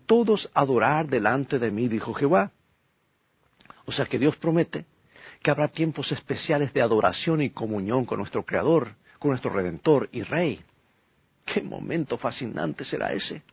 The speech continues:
Cuando nos reunamos para cantar alabanzas y regocijarnos en la, en la ciudad cada sábado, el día que recuerda la creación de este planeta, que Dios es el Creador, dueño absoluto.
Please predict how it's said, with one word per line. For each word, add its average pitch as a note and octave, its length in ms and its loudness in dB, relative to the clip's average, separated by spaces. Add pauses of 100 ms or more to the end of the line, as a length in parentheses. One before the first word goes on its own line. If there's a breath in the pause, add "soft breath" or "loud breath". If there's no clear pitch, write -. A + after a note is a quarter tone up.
(1200)
Cuando G#3 200 2
nos F#3 140 2
reunamos F3+ 480 2
para D3+ 220 -4
cantar D3+ 340 -4
alabanzas D3+ 720 2
y D3 60 0
regocijarnos B2+ 680 -4 (100)
en B2 140 -6
la, F#2+ 160 2 (300 loud breath)
en D3+ 80 -4
la D3 80 -2
ciudad C#3+ 260 -6 (480 loud breath)
cada D#3 280 -4 (100)
sábado, F3 380 -4 (840 loud breath)
el D#3+ 120 0
día G3 100 6
que F#3+ 100 0
recuerda E3+ 400 2
la D3 120 4
creación C#3 360 0
de C#3+ 60 -2
este - 160 -4
planeta, C3+ 480 -2
que A#2+ 100 -4
Dios C3 180 -2
es - 40 -4
el A#2+ 120 -4
Creador, B2+ 340 -2
dueño B2+ 260 -2
absoluto. C3+ 560 -6